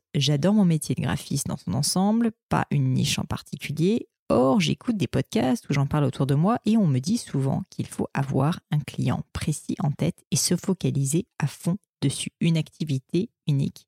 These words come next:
et précise. Comment décider qui est ma vraie cible marketing, surtout quand, comme moi, on est polyvalent et qu'on aime de nombreuses différentes choses ? »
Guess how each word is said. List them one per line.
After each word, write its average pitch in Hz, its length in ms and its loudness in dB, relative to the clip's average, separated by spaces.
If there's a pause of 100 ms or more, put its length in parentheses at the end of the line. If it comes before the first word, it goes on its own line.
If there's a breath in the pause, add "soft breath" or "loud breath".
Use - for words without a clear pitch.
et - 60 0
précise. - 500 -4 (520 soft breath)
Comment 160 280 2
décider 160 760 0 (100)
qui 175 360 0
est - 120 -4
ma 156 180 2
vraie 160 220 0
cible - 400 -4
marketing, 151 680 0 (360 soft breath)
surtout - 540 -4
quand, - 160 -4
comme - 280 -4
moi, - 240 -2 (100)
on 143 160 -2
est 160 140 0 (160)
polyvalent 151 600 0 (100)
et 147 80 0
qu'on 131 300 -2
aime 143 260 0 (120)
de 139 100 -2
nombreuses 147 560 0
différentes 151 680 0
choses ? » - 520 -2